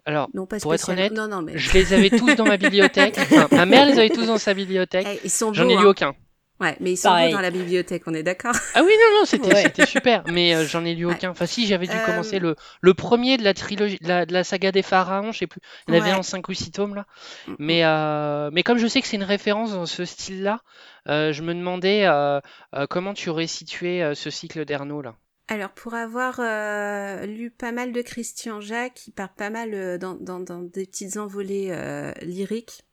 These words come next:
Speaker 2: et il s'emballe un petit peu. Au niveau de Diane Kévran, euh, on est un petit peu plus terre à terre.
Speaker 3: Hmm.
Speaker 2: Mais c'est pas non plus, euh, on est, on n'est pas entre intellectuels, si tu veux. Je te dis, si t'as vraiment envie de te faire, euh, quatre petits thrillers,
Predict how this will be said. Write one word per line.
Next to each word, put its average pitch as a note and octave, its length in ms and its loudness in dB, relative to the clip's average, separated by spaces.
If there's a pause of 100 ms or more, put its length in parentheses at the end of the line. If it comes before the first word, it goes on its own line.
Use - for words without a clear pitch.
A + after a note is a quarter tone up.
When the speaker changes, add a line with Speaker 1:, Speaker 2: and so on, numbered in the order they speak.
(340)
Speaker 2:
et G#3 120 0
il G#3 40 -6
s'emballe G#3+ 400 -6
un G#3 140 -6
petit G3+ 160 -10
peu. G#3+ 280 -6 (460)
Au G3+ 100 -4
niveau A3 280 -2
de G#3+ 40 -6
Diane A3 240 -6
Kévran, A3+ 760 -8
euh, F3+ 720 -4
on G3 160 -8
est G3 60 -8
un G3+ 140 -6
petit - 220 -10
peu A3 140 -8
plus A3 200 -16
terre G#3 180 -8
à F#3+ 60 -6
terre. - 340 -12 (200)
Speaker 3:
Hmm. G#3+ 140 2 (380)
Speaker 2:
Mais A3 180 -6
c'est A#3+ 180 -6
pas A#3+ 240 -4
non A#3+ 160 -4
plus, B3 400 -10
euh, F#3 880 -6 (520)
on G#3+ 120 -10
est, G#3+ 80 -10
on - 80 -10
n'est G#3+ 120 -6
pas A#3+ 160 -6
entre A3 220 -10
intellectuels, F#3+ 600 -10
si - 160 -12
tu - 180 -16
veux. D#3+ 100 -10
Je - 200 -16
te A3 80 -10
dis, A#3 180 -12
si - 140 -10
t'as E3 160 -6
vraiment A#3+ 380 -8
envie A#3 180 -12
de - 60 -20
te G#3+ 120 -8
faire, G3+ 400 -8
euh, D3+ 380 -10
quatre A#3+ 200 -10
petits - 280 -12
thrillers, F#3 540 -10